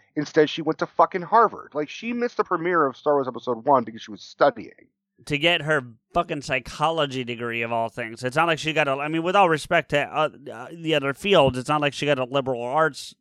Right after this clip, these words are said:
Speaker 2: degree. She got a
Speaker 1: No.
Speaker 2: goddamn <laughs> psychology degree.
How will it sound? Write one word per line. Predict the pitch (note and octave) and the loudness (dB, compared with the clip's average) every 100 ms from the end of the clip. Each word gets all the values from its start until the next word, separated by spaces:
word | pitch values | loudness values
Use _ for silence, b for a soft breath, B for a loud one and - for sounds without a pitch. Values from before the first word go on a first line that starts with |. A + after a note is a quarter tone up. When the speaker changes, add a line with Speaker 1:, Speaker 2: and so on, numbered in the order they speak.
| C3+ | -6
Speaker 2:
degree. | B2 A#2+ G2 A2 | -2 -2 -4 -8
She | C#3+ | -2
got | C3+ C#3 | 0 2
a | C3 | 0
Speaker 1:
No. | A#2+ | 0
Speaker 2:
goddamn | D3 A3 D3 C3+ C3+ B2+ A#2+ | 4 6 6 4 0 -4 -8
<laughs> | |
psychology | - D4 - - - C#4 D#3+ C#3+ | -6 -4 0 2 6 4 4 -4
degree. | C#3+ E3+ C#3 B2 | -2 -2 0 -2